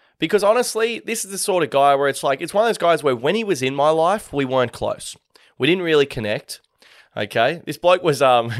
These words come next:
<laughs> he's a pretty funny character, to be fair. I remember he was just the most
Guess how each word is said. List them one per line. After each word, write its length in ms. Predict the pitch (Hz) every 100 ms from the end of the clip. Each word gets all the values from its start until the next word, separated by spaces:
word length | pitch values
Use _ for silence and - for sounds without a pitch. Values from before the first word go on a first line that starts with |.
| 127
<laughs> 200 | - -
he's 100 | 151
a 120 | 220 254
pretty 240 | 262 233
funny 280 | - 156 123
character, 400 | 110 101 98 101
to 120 | 107
be 120 | 104
fair. 340 | 98 107 107 - _ _ -
I 80 | 127
remember 400 | 156 160 147 123
he 60 | 143
was 100 | 151
just 220 | 208 - _ _ _ _ -
the 220 | 139 147
most 300 | 147 147